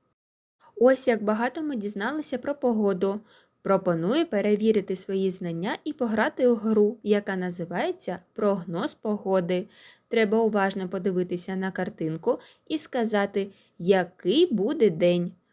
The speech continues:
Будьте уважними. Якщо на вулиці йде дощ,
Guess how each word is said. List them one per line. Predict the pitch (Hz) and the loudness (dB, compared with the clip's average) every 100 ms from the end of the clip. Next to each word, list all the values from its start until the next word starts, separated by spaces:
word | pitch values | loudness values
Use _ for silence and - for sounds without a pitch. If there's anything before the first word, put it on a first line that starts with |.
| _ | _
Будьте | 160 180 294 - 196 - | 0 2 2 -4 -8 -4
уважними. | 269 233 202 226 254 240 208 175 175 _ _ _ _ _ _ _ _ _ _ _ _ _ _ _ - | -2 2 4 2 2 2 2 0 -4 _ _ _ _ _ _ _ _ _ _ _ _ _ _ _ -6
Якщо | 214 254 262 - 269 | 2 2 2 -6 -4
на | 277 | -2
вулиці | 294 277 240 220 220 - 226 | -2 0 4 2 0 -4 -2
йде | 233 202 220 226 | -2 2 2 2
дощ, | 226 277 180 160 - | 0 2 2 0 -6